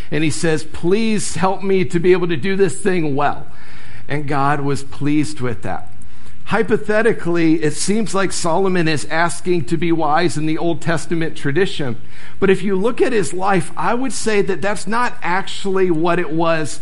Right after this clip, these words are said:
that he was asking for, 'cause he didn't quite know what that looked like. Because honestly, that's never who Solomon is. Those things that I said, let's just go through a checklist of things that he did in his first twenty years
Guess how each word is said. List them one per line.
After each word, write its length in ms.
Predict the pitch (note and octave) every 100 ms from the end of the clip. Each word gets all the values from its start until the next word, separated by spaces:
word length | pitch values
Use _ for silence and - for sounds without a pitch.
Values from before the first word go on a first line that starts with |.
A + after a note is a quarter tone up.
| - - - -
that 120 | - D#3
he 120 | F#3
was 160 | E3+
asking 520 | E3 C#3+ C3 - D#3 A#2+
for, 240 | D3 C3
'cause 160 | E3 D3+
he 80 |
didn't 220 | G3+ C4 F#3
quite 280 | F#3 G#3+
know 540 | G3+ G#3+ G3+ F#3 F3 E3+ -
what 240 | D#3 E3+
that 260 | F#3+ D#3+ C3
looked 360 | C3+ D3 C#3 C3
like. 460 | B2+ F2+ E2+ - - - - - - - -
Because 260 | G3 G3+
honestly, 540 | - F3+ C4 - G#3 G3
that's 260 | G3+ -
never 480 | F#3+ F#3 G#3 G#3+ G#3
who 460 | C#3+ F3+ G#3 F3+ E3+
Solomon 640 | - F3+ E3 F3+ F3 D#3 B2
is. 380 | D3+ - D#3+ -
Those 300 | F3 F#3 -
things 360 | A#3 B3 G#3+
that 140 | G#3 G#3+
I 140 | G3+
said, 460 | D#3 - F#3+ G#2 F#2 - - -
let's 360 | - C#4 - - -
just 260 | E3 C4+ -
go 140 | A#3+
through 220 | A#3 B3+ G#3
a 40 |
checklist 540 | - G3+ F3+ F3+ -
of 100 | F3
things 220 | D#3 F#3 D3+
that 80 |
he 100 | E3+
did 220 | D#3 F3+ E3+
in 140 | E3
his 160 | E3 -
first 320 | F#3+ E3+ -
twenty 300 | F#3+ G3 F#3+
years 520 | E3 D#3+ D3+ D#3 -